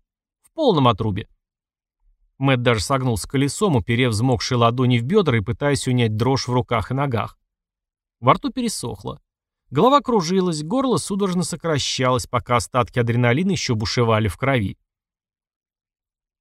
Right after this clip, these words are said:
Из руки нападавшего, по которой полоснул нож,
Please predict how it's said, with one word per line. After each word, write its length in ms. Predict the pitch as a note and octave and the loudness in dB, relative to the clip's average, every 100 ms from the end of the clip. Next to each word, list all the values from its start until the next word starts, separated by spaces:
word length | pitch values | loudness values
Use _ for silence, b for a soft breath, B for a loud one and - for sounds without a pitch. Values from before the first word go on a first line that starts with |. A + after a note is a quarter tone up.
| _ _ _ _ _ | _ _ _ _ _
Из 120 | B2 | -2
руки 260 | C3 - B2+ | 0 0 0
нападавшего, 720 | A#2+ B2 A#2+ D#3 - A2+ G#2+ | 2 2 2 2 0 -4 -6
по 140 | G#2+ | -6
которой 300 | B2 B2+ A2+ | -4 0 -2
полоснул 460 | A#2+ B2 - B2 A#2+ | 0 0 0 0 0
нож, 320 | A#2+ F#2+ | 0 -2